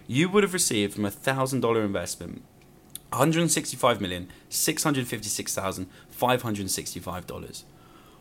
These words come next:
Woo! Oh my gosh. I, I mean, how many people wish they did that trade, man? I mean, the Netflix one looks okay, but the Bitcoin one, woof! Let's get on to the next tweet here. So we've got a tweet from Alistair Milne, and you can go follow him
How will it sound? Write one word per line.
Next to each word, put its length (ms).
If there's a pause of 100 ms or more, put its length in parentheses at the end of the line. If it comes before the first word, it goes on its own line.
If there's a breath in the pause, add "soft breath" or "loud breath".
Woo! 460 (1400 loud breath)
Oh 220
my 220
gosh. 420
I, 380
I 20
mean, 200
how 160
many 120
people 320
wish 140
they 120
did 260
that 280
trade, 380
man? 260
I 40
mean, 160
the 80
Netflix 440
one 160
looks 220
okay, 460
but 280 (380 loud breath)
the 80
Bitcoin 580
one, 400
woof! 500 (600 loud breath)
Let's 220
get 80
on 80
to 40
the 60
next 220
tweet 140
here. 160
So 120
we've 140
got 220
a 120
tweet 260
from 240
Alistair 480
Milne, 360
and 160
you 60
can 80
go 120
follow 240
him 140